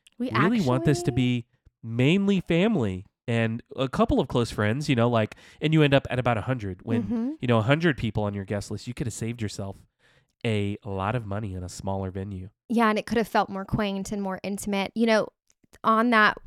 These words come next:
Speaker 1: that was the experience that my husband and I had when we first decided that we were gonna get married. I, my guest list was, like, I was thinking it was gonna be, like, a hundred and fifty people, like, not everybody, but, like, a lot of people. And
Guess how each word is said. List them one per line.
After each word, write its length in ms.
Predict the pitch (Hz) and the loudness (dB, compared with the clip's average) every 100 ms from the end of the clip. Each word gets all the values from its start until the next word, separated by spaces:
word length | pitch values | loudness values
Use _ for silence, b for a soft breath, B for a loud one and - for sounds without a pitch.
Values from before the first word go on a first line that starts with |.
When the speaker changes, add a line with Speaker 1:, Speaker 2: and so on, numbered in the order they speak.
| - - - - | -20 -18 -14 -6
Speaker 1:
that 200 | - 214 | -2 0
was 120 | 277 | 0
the 100 | 330 | -2
experience 520 | 311 - 208 208 214 | -4 -4 -4 -2 -4
that 100 | 196 | -6
my 80 | 196 | -6
husband 360 | 190 226 - 302 | -4 -4 -2 0
and 80 | 196 | 0
I 60 | |
had 320 | 185 175 185 233 b b b b | -2 -2 -4 -4 b b b b
when 120 | 226 | -2
we 140 | 226 | -2
first 260 | 220 226 - | 0 -2 -2
decided 360 | 220 208 208 196 | -4 0 0 -2
that 100 | 170 | -4
we 100 | 196 | -4
were 80 | |
gonna 160 | 202 208 | -4 -4
get 140 | 196 | -4
married. 340 | 190 190 190 185 - | -6 -6 -4 -6 -6
I, 380 | 180 180 185 - _ _ _ _ _ _ _ | -4 -4 -6 -10 _ _ _ _ _ _ _
my 180 | 208 202 | -2 0
guest 280 | 196 196 - | 0 0 0
list 380 | 320 359 - | 0 -2 -6
was, 480 | 240 214 208 - - - - 208 | 0 2 2 -4 -14 -20 -16 -10
like, 340 | 165 - - _ - | -8 -10 -20 _ -6
I 80 | 220 | -4
was 140 | 233 | -2
thinking 340 | - 220 220 214 | -4 -4 -4 -8
it 60 | |
was 80 | 190 | -6
gonna 160 | 202 190 | -8 -8
be, 220 | 190 180 | -8 -10
like, 120 | - | -10
a 40 | 190 | -8
hundred 260 | 214 208 | -6 -4
and 100 | 202 | -4
fifty 240 | 202 190 196 | -6 -8 -8
people, 480 | - 277 - 277 262 | -6 -4 0 2 2
like, 140 | 247 | 2
not 240 | 277 339 | 2 4
everybody, 680 | 330 311 320 302 294 285 285 | 4 4 2 2 2 2 -2
but, 260 | 240 214 196 | 0 -2 -2
like, 220 | 202 196 | -4 -6
a 60 | 190 | -6
lot 260 | 233 269 | -2 -2
of 60 | 269 | -2
people. 580 | - 254 - 247 240 240 b b b b _ | -6 -6 -2 -2 0 -2 b b b b _
And 520 | 202 214 208 208 208 | -6 -2 0 -2 -4